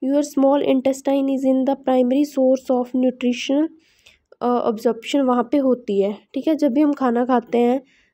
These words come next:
तो हमारी जो न्यूट्रिशन की एब्जॉर्प्शन होती है वो इंटेस्टाइन में होती है। इंटेस्टाइन में जब न्यूट्रिशन आ जाता है, ठीक है, न्यूट्रिएंट्स आ जाते हैं, ठीक है, तो क्या होता है, इंटेस्टाइन क्या करती है, वो अपनी कॉन्ट्रैक्टाइल एक्टिविटी को इंक्रीज कर देती है,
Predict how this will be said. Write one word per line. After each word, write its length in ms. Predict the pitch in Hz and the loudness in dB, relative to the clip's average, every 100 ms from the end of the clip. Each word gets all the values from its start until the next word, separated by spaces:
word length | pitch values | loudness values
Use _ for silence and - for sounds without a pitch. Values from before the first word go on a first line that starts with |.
| _ - | _ 0
तो 100 | 269 | 0
हमारी 280 | 269 262 | 0 -2
जो 100 | 240 | 0
न्यूट्रिशन 500 | 269 262 254 247 269 | 2 0 0 -2 -2
की 100 | 269 | 0
एब्जॉर्प्शन 440 | 269 254 247 - 254 | -2 0 -4 -2 -2
होती 180 | 254 269 | 0 0
है 60 | |
वो 60 | 277 | 0
इंटेस्टाइन 640 | - 247 254 - 269 269 | 0 0 -2 -2 -2 0
में 120 | 269 | 0
होती 260 | 262 220 214 | 0 2 0
है। 120 | 220 | 0
इंटेस्टाइन 600 | 240 269 262 277 285 302 302 - - _ _ - 262 - 254 | 0 -2 -2 -4 -2 -2 -4 -20 -20 _ _ -12 -12 -10 -6
में 560 | 262 262 262 262 240 - - | -2 0 2 0 -4 -10 -4
जब 140 | 269 | -2
न्यूट्रिशन 560 | 254 269 262 254 285 285 | -2 -2 -2 -4 -2 -2
आ 180 | 240 233 | 0 0
जाता 280 | 247 226 214 | 0 -2 -2
है, 180 | 202 214 | -2 -2
ठीक 160 | 269 | -2
है, 60 | 294 | 0
न्यूट्रिएंट्स 500 | 269 254 - 269 262 | 0 -2 -2 -2 0
आ 220 | - 226 | -2 0
जाते 320 | 233 220 220 | 0 -2 -2
हैं, 180 | 214 220 226 - _ - | -2 -2 -6 -20 _ -10
ठीक 160 | 262 | -4
है, 120 | 302 294 | -2 0
तो 160 | 285 | -2
क्या 160 | 285 285 | 0 0
होता 220 | 285 269 | 2 2
है, 100 | 269 | 2
इंटेस्टाइन 500 | 262 247 269 285 285 | 0 -2 -2 -2 -2
क्या 120 | 277 | -2
करती 320 | 262 254 247 | -2 -4 0
है, 60 | 254 | 0
वो 120 | 262 - _ 240 | 0 -2 _ -12
अपनी 240 | - 302 | -4 -4
कॉन्ट्रैक्टाइल 640 | 302 277 247 269 269 - - 247 | 0 -2 0 0 0 -4 -8 -10
एक्टिविटी 480 | 247 269 240 240 | -8 -8 -6 -4
को 140 | 247 - | -2 -2
इंक्रीज 480 | 262 - 240 240 240 | -2 0 0 0 0
कर 140 | 233 | -4
देती 380 | 185 190 190 | -4 -8 -6
है, 80 | 185 | -6